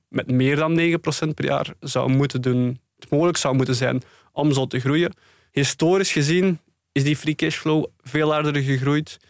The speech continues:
Je fietst met wind mee, je hebt de, de, de wind in de zeilen door de, de opkomende Aziatische middenklasse. En dan kom je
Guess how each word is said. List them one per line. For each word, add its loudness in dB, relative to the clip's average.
Je -2
fietst -2
met -2
wind 0
mee, 0
je 0
hebt -4
de, -2
de, -2
de 0
wind 2
in 2
de 2
zeilen 0
door 0
de, 2
de 0
opkomende 0
Aziatische -4
middenklasse. -2
En 2
dan 4
kom 2
je 4